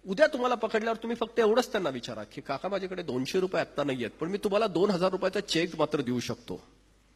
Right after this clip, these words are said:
तो पोलीस तुमच्याकडनं घेऊ शकेल का, मला सांगा?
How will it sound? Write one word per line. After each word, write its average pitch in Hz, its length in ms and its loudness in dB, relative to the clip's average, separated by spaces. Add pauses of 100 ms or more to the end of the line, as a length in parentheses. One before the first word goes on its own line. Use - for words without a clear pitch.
(2000)
तो 190 60 0
पोलीस 202 320 -2
तुमच्याकडनं 196 380 -6
घेऊ 156 200 -8
शकेल 117 320 -8
का, 101 120 -12
मला 92 140 -8
सांगा? - 420 -14